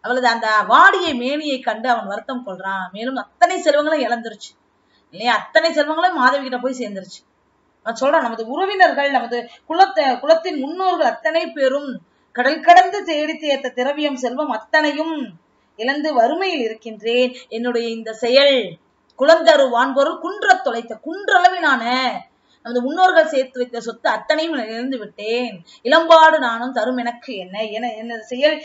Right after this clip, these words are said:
எனக்கே வெட்கத்தை தருகிறது" என்று கூறி வருந்தினான்.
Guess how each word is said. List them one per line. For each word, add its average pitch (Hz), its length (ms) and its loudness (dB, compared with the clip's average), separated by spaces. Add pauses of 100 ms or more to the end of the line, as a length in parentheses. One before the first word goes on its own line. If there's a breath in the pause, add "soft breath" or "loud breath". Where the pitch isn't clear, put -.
(140 loud breath)
எனக்கே 302 460 -2
வெட்கத்தை 311 520 -2
தருகிறது" 214 520 -8
என்று 208 340 -12
கூறி 311 480 -6 (100)
வருந்தினான். 196 880 -6